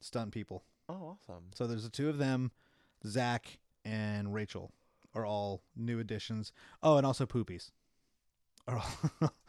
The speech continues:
Speaker 1: <laughs> are all additions to, um,
Speaker 2: What is, I, I'm
Speaker 1: to the
Speaker 2: not seeing
Speaker 1: Jackass
Speaker 2: a
Speaker 1: crew.
Speaker 2: name for this Poopy character here. Uh,
Speaker 1: Poopies.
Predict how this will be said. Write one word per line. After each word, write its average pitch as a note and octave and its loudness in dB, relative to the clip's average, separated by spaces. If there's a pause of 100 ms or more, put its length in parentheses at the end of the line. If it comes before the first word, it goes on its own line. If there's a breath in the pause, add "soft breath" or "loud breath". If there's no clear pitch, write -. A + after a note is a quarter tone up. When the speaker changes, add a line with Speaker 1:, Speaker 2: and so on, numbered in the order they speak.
(120)
Speaker 1:
<laughs> - -20
are B2 4
all A#2 6
additions A2 0
to, F#2+ -4
um, F#2 -4 (240)
Speaker 2:
What C#3+ -8
is, F3 -10 (140)
I, D3+ -12 (840 loud breath)
I'm B2+ -14
Speaker 1:
to - -8
the A2 -4
Speaker 2:
not F#2 -4
seeing D#3+ -2
Speaker 1:
Jackass C3+ 0
Speaker 2:
a - -6
Speaker 1:
crew. G#2+ -2
Speaker 2:
name G2+ -2
for G2 -6
this F2+ -6 (100)
Poopy F2+ -10 (420)
character F#2 -10
here. E2+ -8 (260)
Uh, C#3+ 0
Speaker 1:
Poopies. F#2+ -2